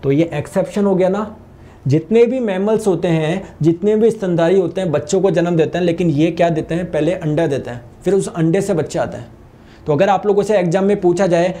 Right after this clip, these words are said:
ऐसे mammals का नाम बताओ जो अंडे देते हैं, उन mammals को क्या बोलेंगे? Prototheria।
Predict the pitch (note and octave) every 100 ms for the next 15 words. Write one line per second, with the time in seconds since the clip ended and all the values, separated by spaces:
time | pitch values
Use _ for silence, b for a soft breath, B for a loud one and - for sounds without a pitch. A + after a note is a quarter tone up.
0 | B D3+ E3 G#3 F#3+ D#3 E3 F#3+ - G#3
1 | F3 F3 D#3+ D#3+ E3 F3+ B D3 - D#3
2 | D3 E3+ E3 D#3+ D#3+ D3 E3+ E3+ - E3+
3 | D3+ D3 E3+ E3 G3 F#3 E3 E3+ F3 -
4 | D3+ C#3+ F3+ E3+ E3 E3